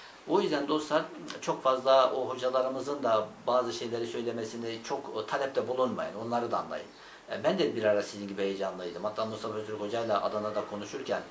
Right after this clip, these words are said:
yani, e, hatta birkaç isim üzerinden, e, şey demiştim, "Hocam niye gerçekleri söylemiyorlar?"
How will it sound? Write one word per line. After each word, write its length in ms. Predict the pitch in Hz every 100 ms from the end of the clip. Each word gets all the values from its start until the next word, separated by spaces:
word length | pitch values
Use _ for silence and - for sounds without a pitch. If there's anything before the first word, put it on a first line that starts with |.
| - - - -
yani, 280 | 104 104 98
e, 580 | 90 90 92 95 95 95 98 98
hatta 260 | - 120 113
birkaç 280 | 113 110 -
isim 240 | 107 117
üzerinden, 560 | 101 107 101 101 98 95 92
e, 280 | 95 95 92
şey 200 | 113 107
demiştim, 320 | 98 90 -
"Hocam 240 | 92 107 92
niye 140 | 101
gerçekleri 480 | 120 110 104 90 87
söylemiyorlar?" 600 | 85 - 80 82 90 -